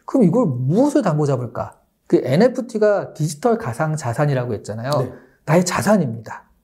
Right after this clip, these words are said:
Speaker 2: 네.
Speaker 1: 그러니까 내가 어느 메타버스 부동산에 땅을 갖고 있어요.
Speaker 2: 음.
Speaker 1: 근데 이거는 시세적으로 보면 이억은 해요.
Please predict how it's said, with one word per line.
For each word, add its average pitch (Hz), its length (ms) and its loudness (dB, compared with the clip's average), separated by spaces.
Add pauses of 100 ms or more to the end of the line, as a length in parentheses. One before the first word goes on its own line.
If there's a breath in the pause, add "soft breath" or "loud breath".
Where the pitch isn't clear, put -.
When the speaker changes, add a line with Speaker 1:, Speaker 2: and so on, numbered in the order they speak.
Speaker 2:
네. 95 220 -14 (140)
Speaker 1:
그러니까 180 100 4
내가 196 380 2
어느 180 160 -2
메타버스 175 560 -2
부동산에 156 760 0 (300)
땅을 247 240 4
갖고 156 260 -2
있어요. 117 420 -4
Speaker 2:
음. - 220 -14
Speaker 1:
근데 170 140 2
이거는 185 380 4 (480)
시세적으로 247 640 2
보면 156 360 -4
이억은 180 380 2
해요. 156 240 -12